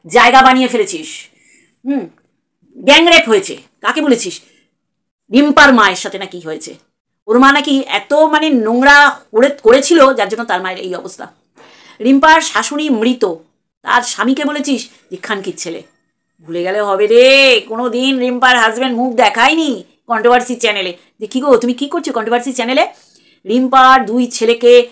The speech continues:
মৃত্যু কামনা করেছিস যেভাবে, বারবার মনে করিয়ে দেবো, কারণ তুই ভুলে গেছিস। কার কাছে ক্ষমা চাইলি? নিপার কাছে। কেন, কেন উজ্জ্বলের মায়ের কাছে না? ও আইনি পথে আছে, তাই তো? তাহলে সব জায়গায় তোর ক্ষমা চাইতে হবে।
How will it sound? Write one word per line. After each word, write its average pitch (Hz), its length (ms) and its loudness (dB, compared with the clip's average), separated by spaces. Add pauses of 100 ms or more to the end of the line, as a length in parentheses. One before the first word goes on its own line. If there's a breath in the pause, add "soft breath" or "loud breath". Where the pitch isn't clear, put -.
(200 loud breath)
মৃত্যু 233 400 -2
কামনা 285 280 2
করেছিস 285 360 -2
যেভাবে, 240 400 2
বারবার 214 420 2
মনে 262 160 -2
করিয়ে 262 180 -2
দেবো, 233 120 0
কারণ 220 180 -4
তুই 262 120 -4
ভুলে 254 180 2
গেছিস। 226 260 -2 (340 soft breath)
কার 226 180 -2
কাছে 294 180 -2
ক্ষমা 330 180 0
চাইলি? 311 240 0
নিপার 240 280 0
কাছে। 240 200 -4
কেন, 269 200 -2 (640 soft breath)
কেন 247 160 -2
উজ্জ্বলের 330 380 2
মায়ের 339 180 2
কাছে 349 200 -2
না? 392 220 0 (100)
ও 240 200 0
আইনি 240 220 0
পথে 240 220 -2
আছে, 208 180 -4
তাই 285 180 -8
তো? 277 220 -4 (260 soft breath)
তাহলে 240 240 -8
সব 185 300 -10
জায়গায় 285 340 2
তোর 349 120 -6
ক্ষমা 262 220 0
চাইতে 254 240 -2
হবে। 175 280 -4